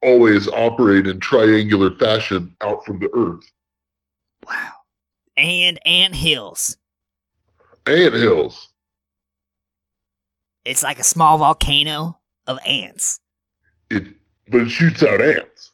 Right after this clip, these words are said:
Speaker 2: Yeah, 'cause
Speaker 1: I've
Speaker 2: it's an
Speaker 1: never seen
Speaker 2: ant
Speaker 1: it
Speaker 2: hill.
Speaker 1: shoot out, but, uh, I have heard of that deep in, uh,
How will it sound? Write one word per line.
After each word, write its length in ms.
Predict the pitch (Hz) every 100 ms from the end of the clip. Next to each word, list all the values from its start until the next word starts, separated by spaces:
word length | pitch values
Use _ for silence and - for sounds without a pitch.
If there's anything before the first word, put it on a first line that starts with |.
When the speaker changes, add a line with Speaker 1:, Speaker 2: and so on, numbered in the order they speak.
| _
Speaker 2:
Yeah, 480 | 107 - 233 131 -
'cause 80 | -
Speaker 1:
I've 120 | 110 151
Speaker 2:
it's 100 | 170
an 60 |
Speaker 1:
never 120 | 131 120
seen 200 | 160 151
Speaker 2:
ant 80 | 110
Speaker 1:
it 80 |
Speaker 2:
hill. 140 | 104 185
Speaker 1:
shoot 160 | 135
out, 320 | 120 95 80 -
but, 200 | 92 87
uh, 260 | 82 78 - _ _ _ _ _ _ _ _ -
I 120 | -
have 160 | 135 143
heard 400 | 98 139 170 135
of 260 | 113 101
that 400 | 101 120 80 - _ 101
deep 300 | 123 120 123
in, 200 | 110 101
uh, 360 | 92 85 87